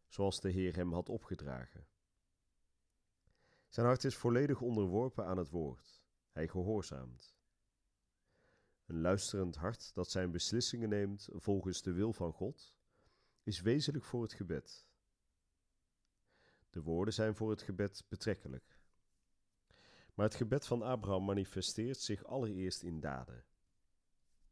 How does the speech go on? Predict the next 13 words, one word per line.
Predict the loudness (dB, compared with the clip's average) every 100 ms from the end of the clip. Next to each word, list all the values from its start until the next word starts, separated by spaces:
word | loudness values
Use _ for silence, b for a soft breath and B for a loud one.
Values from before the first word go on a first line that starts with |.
| _ _ _ _ _ b b b b b b b b
In | 0 0
stilzwijgen | 2 4 4 6 6 6 6 2
richt | 0 0 0
hij | 0
bij | 2 2
elke | 2 0 -4
pleisterplaats | -2 -2 -2 -4 -6 -4 -2 -4 -6
een | -6
altaar | -2 -2 0 -2
op | -2 -6
voor | -4 -2
de | 0
Heer. | 0 -2 -6